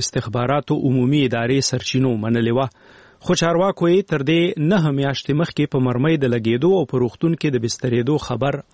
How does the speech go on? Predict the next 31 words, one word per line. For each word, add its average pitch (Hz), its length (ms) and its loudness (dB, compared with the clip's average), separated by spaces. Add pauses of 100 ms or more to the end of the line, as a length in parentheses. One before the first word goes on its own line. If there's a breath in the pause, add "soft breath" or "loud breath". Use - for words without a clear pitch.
(100)
عام 135 220 -2 (200)
نه 135 240 -2
کړ. - 120 -2 (760 loud breath)
د 165 80 4
هغه 180 240 2
د 185 100 2
ویشتل 170 360 0 (120)
کېدو 156 200 2 (120)
په 160 80 0
اړه 147 240 0
معلومات 127 440 0 (100)
په 135 120 -2
هغو 160 220 2 (100)
افشا 127 240 -4 (140)
شویو 160 280 2 (220)
روغتیايي 131 500 0 (200)
اسنادو 143 500 -2
کې 127 140 -2
شامل 139 400 0
دي 135 100 0
چې - 440 -4
د 190 100 2
مشال 175 320 0
راډیو 170 260 2
د 165 100 -2
خبرونو 147 440 0
مرکزي 123 340 -2
څانګې 120 420 -2
ترلاسه 135 400 -4
کړي 151 180 2
دي. 160 80 0